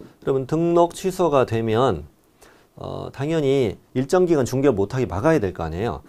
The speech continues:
그래서 삼 년 동안, 삼 년 동안 개업 공인중개사 등이 다 될 수가 없는 거예요.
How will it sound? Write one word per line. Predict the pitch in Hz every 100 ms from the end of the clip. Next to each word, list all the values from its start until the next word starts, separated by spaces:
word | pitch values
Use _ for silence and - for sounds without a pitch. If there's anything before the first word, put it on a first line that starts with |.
| - _
그래서 | 104
삼 | - 180 185
년 | 180 151 143
동안, | 131 107 127 156 180 185 - _ - _ -
삼 | - 131
년 | 135 127
동안 | 123 110 127 82 - _ _ _
개업 | 123 143 143
공인중개사 | 131 131 127 117 113 110 101 101 92
등이 | - 151 143 170 180
다 | - 117 117
될 | 110 104
수가 | - 101 120
없는 | - 104 135 165
거예요. | 117 78